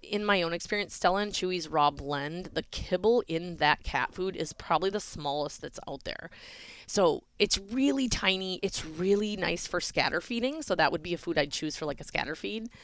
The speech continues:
Um, you know, if you can get, um, and cat food comes in little bags, so you can buy, like, a small little bag and it will last you quite a while. We like to put cat food, if we're using it for reinforcement, we like to put it in, like, a little creamer container so it's available. It's pretty easy to access.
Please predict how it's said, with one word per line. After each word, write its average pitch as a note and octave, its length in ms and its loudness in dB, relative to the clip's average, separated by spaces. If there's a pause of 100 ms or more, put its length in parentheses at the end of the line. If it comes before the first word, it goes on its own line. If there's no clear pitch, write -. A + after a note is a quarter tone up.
(440)
Um, C#3+ 560 2 (680)
you F3+ 140 -4
know, F3+ 80 4
if D#3+ 120 -4
you F#3+ 100 -4
can F3+ 200 -4
get, - 440 4 (400)
um, E3 180 0
and - 140 2
cat - 200 4
food G#4 140 0
comes G4 220 -2
in F4 100 2
little C#4 200 2
bags, A#3 420 2
so - 80 0
you F#3+ 140 -2
can A#3 160 -6
buy, G3 180 0
like, G3 200 2
a F3 60 0
small F#3+ 300 4
little F#3+ 160 2
bag E3+ 240 0
and G3 100 0
it C3 60 -4
will D#3 120 0
last D3 280 0
you G3+ 60 0
quite E3 220 0
a D3 40 -2
while. C3+ 380 -2 (260)
We B3 140 6
like C4 160 10
to A#3 100 -4
put - 240 4
cat - 240 4
food, F3+ 380 2 (100)
if F3+ 160 0
we're F3+ 100 4
using F3 300 -2
it E3+ 80 -10
for F3 100 -2
reinforcement, D#3+ 640 -2
we E3+ 120 2
like F3 140 2
to F3 80 -2
put E3 200 0
it D#3+ 220 2
in, D3+ 360 -4
like, D3+ 140 -10
a D3 60 -6
little D#3 200 -4
creamer F3+ 300 -6
container C#4 460 -6
so - 140 -2
it's D3+ 140 -4
available. D#3 460 0
It's - 140 -2
pretty - 280 -12
easy D#3 200 -4
to - 120 -4
access. - 460 -2